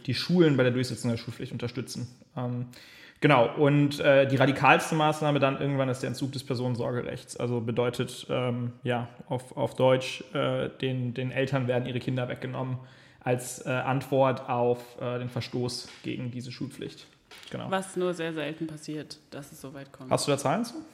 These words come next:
Speaker 2: Nee, ich hab keine Zahlen dazu, aber ich hab quasi gelesen, dass es sehr selten passiert.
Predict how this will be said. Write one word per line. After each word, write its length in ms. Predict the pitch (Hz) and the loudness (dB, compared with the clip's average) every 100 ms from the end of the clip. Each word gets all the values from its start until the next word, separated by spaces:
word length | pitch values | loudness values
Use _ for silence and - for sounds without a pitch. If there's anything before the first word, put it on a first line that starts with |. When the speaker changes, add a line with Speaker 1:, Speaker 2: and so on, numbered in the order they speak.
| - - | -20 -12
Speaker 2:
Nee, 200 | 180 175 | -8 -8
ich 180 | 160 175 | -8 -12
hab 140 | - | -10
keine 220 | 175 165 | -6 -6
Zahlen 180 | 160 170 | -4 -6
dazu, 220 | 170 170 | -8 -8
aber 140 | 156 156 | -10 -10
ich 220 | 160 - _ _ _ - | -12 -18 _ _ _ -14
hab 100 | 160 160 - _ _ _ _ | -14 -14 -20 _ _ _ _
quasi 300 | - 151 160 | -14 -14 -12
gelesen, 400 | 160 156 165 143 | -6 -4 -4 -4
dass 180 | 143 | -8
es 120 | - - | -14 -10
sehr 140 | 143 | -8
selten 340 | 135 143 151 | -4 -6 -6
passiert. 500 | 143 139 139 139 143 | -10 -10 -12 -14 -14